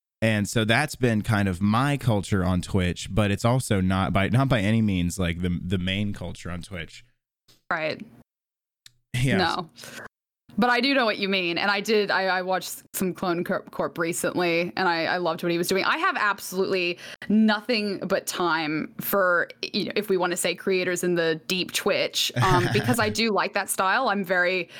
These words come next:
Speaker 2: I am, you know, an Adult Swim fan. I watched a lot of Eric Andre in my time. I grew up on the
Speaker 1: <laughs>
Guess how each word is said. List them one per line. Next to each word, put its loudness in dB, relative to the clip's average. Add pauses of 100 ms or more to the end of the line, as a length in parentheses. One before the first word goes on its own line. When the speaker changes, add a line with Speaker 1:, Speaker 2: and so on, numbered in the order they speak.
(440)
Speaker 2:
I 2
am, 0 (120)
you 0
know, 2
an -2
Adult 0
Swim 0
fan. 2
I 0
watched -2
a 0
lot 2
of -2
Eric 2
Andre 2
in -2
my 0
time. 0
I 0
grew 0
up -2
on 0
the 2
Speaker 1:
<laughs> -8